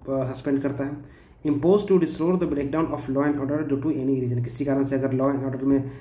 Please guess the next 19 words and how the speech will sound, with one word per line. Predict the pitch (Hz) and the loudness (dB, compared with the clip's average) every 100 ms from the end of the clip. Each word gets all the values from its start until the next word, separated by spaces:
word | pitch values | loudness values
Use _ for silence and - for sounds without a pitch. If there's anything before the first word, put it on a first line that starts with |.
| - - - | -18 -20 -8
अ, | 127 | -4
ब्रेकडाउन | 123 139 160 | 0 2 2
हो | 143 | 2
जा-, | 135 | -4
ब्रेकडाउन | 131 135 135 135 131 165 | -6 -6 -2 -2 2 2
हो | 147 | 2
जाता | 139 123 143 | 0 0 -2
है | 143 | -4
तो | |
उसको | 143 - 160 | -6 -4 -2
रिस्टोर | 139 160 151 | -2 -2 -2
करने | 143 143 | 0 0
के | |
लिए | 143 | 0
मार्शल | 135 120 139 | 0 0 2
लॉ | 139 | 2
लगाया | 135 135 135 | 2 -2 0
जाता | 135 135 139 | 0 -2 -6
है। | 135 - - | -10 -16 -20